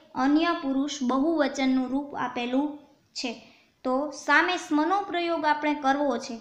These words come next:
તો શું લખવું પડશે? તો કે યાદવઃ પરસ્પરમ. તો અયુદ્ધ છે તો એમાં અ સૌથી પહેલા આપણે શું કર્યો? દૂર કર્યો. અને છેલ્લે શું આપ્યું છે?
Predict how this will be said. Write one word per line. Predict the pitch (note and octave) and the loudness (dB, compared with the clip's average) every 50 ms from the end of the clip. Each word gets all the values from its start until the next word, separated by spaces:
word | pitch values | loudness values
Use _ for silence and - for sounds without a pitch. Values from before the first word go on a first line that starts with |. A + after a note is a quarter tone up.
| - - | -14 -10
તો | - C4 C4 | -6 -6 -4
શું | C4 - F4 E4 D#4 | -4 -2 -2 -2 -2
લખવું | C#4+ C#4 C#4+ C4 A#3+ | -2 -4 -6 -6 -6
પડશે? | B3 A#3+ A#3 A#3+ - A#3+ A#3+ A#3+ - - - - _ | -6 -8 -8 -8 -10 -10 -12 -12 -16 -20 -20 -20 _
તો | _ - A#3+ | _ -10 -8
કે | B3 B3 A#3+ | -6 -4 -4
યાદવઃ | B3 B3+ B3 B3 B3 A#3+ C#4 C#4+ C#4+ C#4 C#4 C4+ D4 D4+ D#4+ D#4 - | 0 2 2 2 2 2 2 0 2 0 0 0 0 -2 -4 -6 -4
પરસ્પરમ. | - - D4+ D#4+ E4 D4+ - - - - A#3+ A#3+ A#3 A3+ A3+ A3+ - _ _ _ _ _ _ _ - | 0 2 4 4 4 4 2 -2 -4 -4 -4 -4 -4 -6 -8 -10 -14 _ _ _ _ _ _ _ -6
તો | C4 C4 C4 C#4+ D#4 - - - - - - _ _ _ _ _ _ _ _ _ - | -2 0 0 0 0 -4 -8 -14 -18 -20 -20 _ _ _ _ _ _ _ _ _ 0
અયુદ્ધ | C#4 D4 E4+ F#4 F4+ F4+ F#4 F#4+ F#4 - E4+ E4+ | 4 6 6 6 6 4 4 2 2 2 0 0
છે | E4+ - F4 D4+ A3 C4 - - - - | 0 0 0 0 -2 -2 -6 -12 -18 -14
તો | _ B3 | _ -6
એમાં | A#3+ A#3+ B3 B3 A#3+ - | -4 -4 -2 -4 -4 -2
અ | - B3+ C#4 D4+ | 2 2 2 2
સૌથી | D4 D4+ D#4+ D#4 D#4 D#4+ | 2 0 -2 -4 -4 -4
પહેલા | D#4 D#4 D#4 D4+ D4+ D4+ | -2 0 2 4 4 4
આપણે | D4+ D4+ C#4+ C#4+ | 4 4 2 0
શું | C#4 - E4 D4 | 0 -2 -4 -4
કર્યો? | - B3 B3 B3+ B3 B3+ C4 - - - - _ _ - | -4 -4 -2 -2 -4 -6 -8 -14 -20 -20 -20 _ _ -2
દૂર | A#3 B3+ F4+ G4+ G#4+ G4+ | 4 6 6 6 6 6
કર્યો. | - - A#3+ A3+ A3 A3 A#3 - - - - - | 2 0 -2 -2 -2 -4 -6 -8 -12 -18 -14 -10
અને | - - A#3+ B3 | -6 -6 -6 -6
છેલ્લે | A#3+ - - D#4+ D#4+ E4 E4+ F4 F4 F4+ | -6 -4 0 4 4 6 6 8 6 6
શું | F4 F4 F#4 F4 | 6 2 0 2
આપ્યું | D#4+ D4 C#4+ C4+ C4 B3 B3 | 2 2 2 0 -4 -8 -8
છે? | - C4+ A#3+ | -8 -8 -8